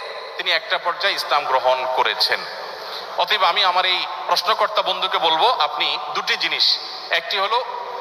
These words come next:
আপনি মুক্ত মন নিয়ে কোরআনে কারিমটা একটু পড়ুন এবং প্রিয় নবী সাল্লাল্লাহু আলাইহি ওয়াসাল্লাম পুরো জীবনীটা একবার পড়ুন। আপনি এটা পড়ার পর, মুক্ত মনে পড়ার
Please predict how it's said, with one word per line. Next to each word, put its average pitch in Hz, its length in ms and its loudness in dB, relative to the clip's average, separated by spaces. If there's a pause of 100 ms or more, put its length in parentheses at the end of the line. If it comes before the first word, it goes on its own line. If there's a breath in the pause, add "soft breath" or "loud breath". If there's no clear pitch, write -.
(180)
আপনি 185 260 0 (120)
মুক্ত 208 360 -2
মন 196 240 4
নিয়ে 180 260 0 (400)
কোরআনে 180 260 2
কারিমটা 175 420 -2
একটু 160 280 -4
পড়ুন 165 260 0 (380)
এবং 202 320 2
প্রিয় 180 140 0
নবী 208 160 -2
সাল্লাল্লাহু 208 120 -2
আলাইহি 196 100 2
ওয়াসাল্লাম 190 360 0
পুরো 185 140 0
জীবনীটা 170 380 0
একবার 143 280 0 (140)
পড়ুন। 123 220 0 (400 loud breath)
আপনি 160 240 0
এটা 196 120 0 (120)
পড়ার 175 220 4
পর, 160 680 2
মুক্ত 202 260 -2
মনে 233 220 2
পড়ার 185 260 2